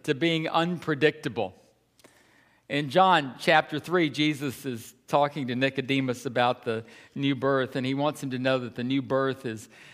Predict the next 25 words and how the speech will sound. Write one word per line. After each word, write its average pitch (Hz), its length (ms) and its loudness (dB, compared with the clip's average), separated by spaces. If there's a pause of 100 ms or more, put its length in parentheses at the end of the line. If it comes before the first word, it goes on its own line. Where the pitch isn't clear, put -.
(640)
given 175 300 2
by 139 180 6
God 147 420 4
in 127 100 -6
his 123 200 -4
own 143 260 0
way, 131 280 2
at 120 60 -2
his 123 200 -6
own 131 220 -2
time, 123 380 0
and, 107 160 -6
and 113 220 -8
by 123 180 0
his 120 200 -6
own 120 240 -4
grace. 135 480 -2
And 123 180 -4
Nicodemus 160 720 0
is 131 220 -6
having 143 420 2
trouble 139 460 0
kind 143 240 -2
of 113 120 -6
grasping 135 760 0